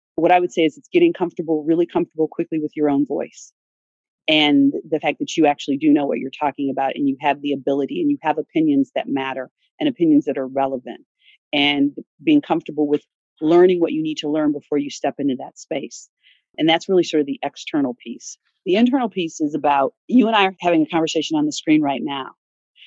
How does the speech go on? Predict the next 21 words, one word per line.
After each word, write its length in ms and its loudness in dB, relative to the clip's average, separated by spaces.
You 140 0
and 100 4
I 120 4
have 120 4
never 440 -2
met, 260 -2
but 160 4
our 220 4
engagement 880 0
early 320 2
on 400 -2
allows 380 2
us 160 0
to 80 -12
be 200 -4
comfortable 380 -4
with 220 -2
each 180 -4
other 240 -2
so 140 -2
that 120 4